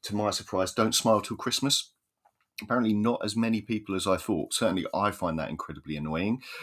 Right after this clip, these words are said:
Um, seagulls at lunchtime was also not on the list, and maybe that is a location thing, because certainly here in Swansea it is like a scene from The Birds. If I try and leave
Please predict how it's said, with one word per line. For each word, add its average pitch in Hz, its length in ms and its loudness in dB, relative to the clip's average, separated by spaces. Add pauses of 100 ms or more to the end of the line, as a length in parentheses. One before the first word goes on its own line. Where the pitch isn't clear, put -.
(220)
Um, 90 340 6 (920)
seagulls 120 640 6
at - 80 -2
lunchtime 110 640 2 (160)
was 92 280 2
also 101 520 2
not 98 220 2
on 92 80 0
the 92 80 -2
list, 104 240 -2
and 92 120 -4
maybe 101 300 0
that 92 180 2
is - 120 -4
a 90 40 -2
location 90 640 -4
thing, 90 180 -4
because 82 200 -6
certainly 90 320 0
here 90 260 -2
in 87 100 -4
Swansea 85 480 -2
it - 40 -6
is 80 100 -4
like 87 180 -4
a 85 60 -6
scene 92 320 0
from 85 200 -4
The 80 120 -6 (160)
Birds. 80 640 2
If - 140 -4
I 87 60 2
try 98 220 -2
and 90 120 -2
leave 101 440 -2